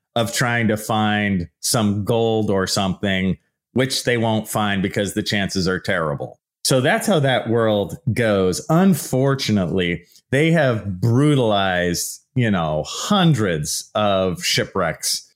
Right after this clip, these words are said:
throughout the decades. These guys go out there, they get, they get weird money or from places that will sort of bankroll them, and they go looking for these vaguely famous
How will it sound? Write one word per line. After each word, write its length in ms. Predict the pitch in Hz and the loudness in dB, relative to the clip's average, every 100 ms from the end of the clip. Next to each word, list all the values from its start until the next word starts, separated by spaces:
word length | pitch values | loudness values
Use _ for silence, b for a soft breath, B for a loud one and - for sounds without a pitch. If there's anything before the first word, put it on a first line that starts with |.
| _ _ - | _ _ -2
throughout 420 | 120 101 95 87 | 0 2 0 -2
the 80 | 92 | -4
decades. 680 | 90 90 95 87 82 80 | -2 -2 -2 0 0 -2
These 200 | 104 92 | -2 -2
guys 280 | 107 95 90 | -2 -2 -2
go 160 | 95 98 | -2 0
out 260 | 113 107 | 0 -2
there, 200 | 110 104 | 0 0
they 120 | 104 | 0
get, 360 | 101 135 135 165 | -2 -2 -2 -2
they 100 | 131 | -2
get 200 | 165 - | -2 -2
weird 640 | 107 113 123 127 110 92 | -2 0 0 0 -2 -4
money 580 | 95 98 104 110 107 107 | -2 0 2 0 0 0
or 320 | 98 90 85 - _ - | -2 -2 -4 -8 _ -8
from 300 | 110 101 87 - | -4 -2 -4 -10
places 580 | - 104 104 107 98 82 | -4 -2 -2 -2 -2 -2
that 140 | 92 | -2
will 440 | 90 92 87 82 _ _ - | 0 0 0 -4 _ _ -6
sort 200 | 110 98 | -2 -2
of 180 | 82 - | -4 -4
bankroll 580 | 95 104 - 104 101 | -2 -2 -2 0 0
them, 460 | 104 101 95 98 90 B B B | 0 0 2 0 -2 B B B
and 140 | 110 113 | -2 0
they 80 | |
go 180 | 117 135 | 2 2
looking 480 | 117 117 123 117 107 | 2 2 0 0 -2
for 240 | - 110 | 0 0
these 340 | 104 104 101 92 | 2 2 0 -2
vaguely 760 | 90 82 104 104 98 101 98 | -6 -2 0 -2 -2 0 0
famous 600 | 92 95 95 98 95 - | -2 -2 0 0 0 -2